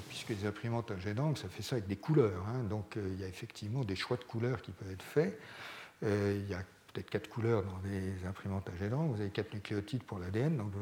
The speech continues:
voilà, vous y êtes, euh, quelque part. Et donc, euh, c'est cette technologie qui a été, euh, initialement développée. Mais maintenant, on fait aussi d'autres choses.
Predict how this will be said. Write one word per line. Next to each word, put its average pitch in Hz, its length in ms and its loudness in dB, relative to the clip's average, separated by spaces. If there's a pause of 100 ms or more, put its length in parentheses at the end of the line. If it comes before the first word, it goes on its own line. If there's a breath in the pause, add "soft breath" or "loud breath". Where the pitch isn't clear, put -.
(120)
voilà, 107 300 0
vous 101 160 2
y 117 40 10
êtes, - 200 6
euh, 92 180 -2 (220)
quelque - 240 -6
part. - 160 -16 (600 loud breath)
Et 127 100 8
donc, 139 380 8
euh, 107 340 4
c'est - 180 2
cette - 200 4
technologie 117 640 4
qui - 180 2
a 110 40 8
été, 131 420 6
euh, 104 760 0
initialement 110 500 4
développée. 104 500 6
Mais 143 100 4
maintenant, 175 280 6
on 175 60 10
fait - 180 8
aussi 156 260 6
d'autres 139 240 6
choses. 107 240 4